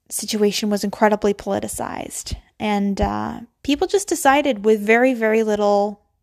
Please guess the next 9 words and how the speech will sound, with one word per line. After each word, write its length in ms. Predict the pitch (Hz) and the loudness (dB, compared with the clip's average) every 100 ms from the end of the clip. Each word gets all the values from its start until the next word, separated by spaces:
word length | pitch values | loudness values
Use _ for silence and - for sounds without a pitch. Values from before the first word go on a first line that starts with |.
| _ _ _ - | _ _ _ -6
information, 760 | 220 - 214 202 - 226 262 - _ - _ _ _ | -4 -2 -4 -4 -4 -4 -6 -8 _ -20 _ _ _
um, 460 | 226 220 214 214 214 | -6 -4 -4 -6 -2
that 200 | 226 226 | -2 -2
Kyle 300 | 226 233 233 | 0 0 0
was 120 | 233 | -2
a 40 | 226 | -2
murderer, 380 | 262 269 208 190 | 0 -2 -4 -8
straight 320 | - 220 220 | -2 0 2
up, 240 | 262 - | 0 -2